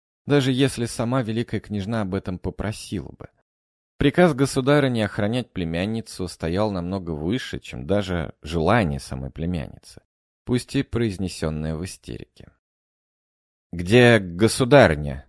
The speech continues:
спросила Юлиана у первого же попавшегося карлика. Тот посмотрел на неё с недоумением. «Не скажу», мужским басовитым голосом ответил низкорослый мужчина.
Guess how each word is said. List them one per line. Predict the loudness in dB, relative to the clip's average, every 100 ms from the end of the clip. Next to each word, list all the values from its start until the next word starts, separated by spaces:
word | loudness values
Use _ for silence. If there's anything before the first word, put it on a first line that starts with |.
| _
спросила | -2 -2 0 0 0
Юлиана | 0 2 2 2 2
у | -2
первого | -2 0 0 0 -2
же | -4 -4
попавшегося | -4 0 0 0 -4 -4 -4 -8
карлика. | -6 -2 -2 -2 -12 -20 -20 _ _ _ _ -4
Тот | -2 0
посмотрел | -4 0 0 2 0
на | 0
неё | -2 -4
с | -4
недоумением. | -6 -2 -2 -4 -6 -12 -18 _ _ _ _ _ _ _ _ _ _
«Не | -2 0 2
скажу», | 0 6 8 8 8 4 4 -2 -8 _ _ -4
мужским | -4 -4 -4 -2
басовитым | -2 0 0 0 -2 -2
голосом | 2 0 0 -4
ответил | -2 -4 -4 -4
низкорослый | -4 -6 -4 -4 -4 -6
мужчина. | -6 -8 -10 -14 -16